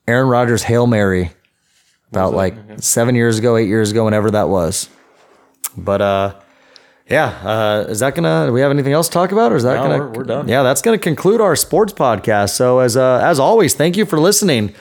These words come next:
Speaker 1: This was episode three hundred forty-three of Sports, and I'm, uh, Tony, and with me, I had Off-Road Andy.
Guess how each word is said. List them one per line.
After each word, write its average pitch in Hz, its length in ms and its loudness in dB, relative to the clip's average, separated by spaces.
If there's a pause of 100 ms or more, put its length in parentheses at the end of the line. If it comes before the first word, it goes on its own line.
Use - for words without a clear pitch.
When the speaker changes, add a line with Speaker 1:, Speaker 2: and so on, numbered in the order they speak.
(280)
Speaker 1:
This 147 140 0
was 170 160 2
episode 185 520 2
three 202 200 2
hundred 202 260 4
forty-three 185 480 2
of 139 80 0
Sports, - 680 0 (440)
and 104 220 2
I'm, 151 260 2
uh, 160 220 4
Tony, 202 420 2
and 170 120 2
with 143 180 0
me, 196 220 2
I 165 180 2
had 170 240 2
Off-Road 196 500 2
Andy. 190 420 0